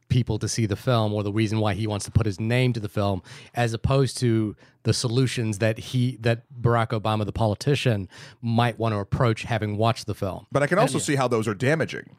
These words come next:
Speaker 2: Like, th-, th-, just j-, th-, th-, having the belief in a good thing that people might do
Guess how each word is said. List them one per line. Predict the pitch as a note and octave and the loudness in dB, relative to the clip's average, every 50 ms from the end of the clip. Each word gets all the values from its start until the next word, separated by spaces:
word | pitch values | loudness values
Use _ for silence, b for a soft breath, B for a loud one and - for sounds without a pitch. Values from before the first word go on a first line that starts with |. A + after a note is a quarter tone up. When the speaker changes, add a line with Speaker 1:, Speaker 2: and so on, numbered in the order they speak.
| _ - | _ 0
Speaker 2:
Like, | C3+ C#3 C3+ B2+ - - - - | 2 2 2 2 0 -6 -6 -2
th-, | C#3+ E3 - D3 | 0 0 0 0
th-, | C#3+ C3 A#2+ | -4 -6 -2
just | G2+ A2 F#3+ G3+ - - | 2 4 4 4 2 0
j-, | D#3+ D3+ D#3+ | -2 -2 -2
th-, | - E3 D3+ C#3+ C3 C3 D3 | -2 -4 -6 -8 -8 -6 -4
th-, | D#3 C#3 D#3+ | -2 0 2
having | F3 F#3 A3 A3+ | 2 2 2 2
the | G3+ F3+ | 2 2
belief | C#3+ D3+ C#3 C3+ E3+ G3+ F#3+ - - - | 4 2 2 2 2 2 0 -2 -2 0
in | C#3 C3 | 0 0
a | B2 | 2
good | B2 C3+ B2+ A#2+ A2+ | 4 4 4 4 2
thing | - C3 B2 A#2 | 0 0 0 2
that | A#2 - | 0 0
people | - B2 A#2 - A#2 G#2+ | -2 -2 0 2 2 2
might | A2+ A2 G#2+ F2+ F#2+ | 2 2 0 0 0
do | - A2 G#2 G2+ G2 F#2+ | 2 4 4 6 4 2